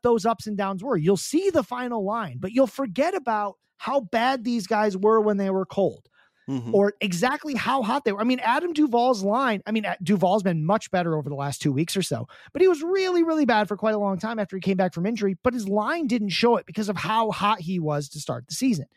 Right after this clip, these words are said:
Speaker 1: So these are all things to just, like, keep in mind as we go forward, right? Just think about, like, there's more, there's more to it than just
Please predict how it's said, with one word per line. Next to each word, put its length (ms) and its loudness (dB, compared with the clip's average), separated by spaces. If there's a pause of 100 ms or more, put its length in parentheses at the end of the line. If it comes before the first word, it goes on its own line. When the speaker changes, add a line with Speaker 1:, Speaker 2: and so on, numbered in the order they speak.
(420)
Speaker 1:
So 380 2 (360)
these 200 4
are 100 6
all 140 4
things 320 0
to 80 -14
just, 140 -8
like, 180 -8
keep 300 2
in 120 2
mind 360 2
as 120 -6
we 120 -4
go 160 2
forward, 500 -4 (120)
right? 280 2 (260)
Just 260 -2
think 220 4
about, 280 2
like, 180 -4 (400)
there's 200 4
more, 500 4 (380)
there's 200 2
more 320 6
to 180 2
it 120 4
than 120 0
just 240 -2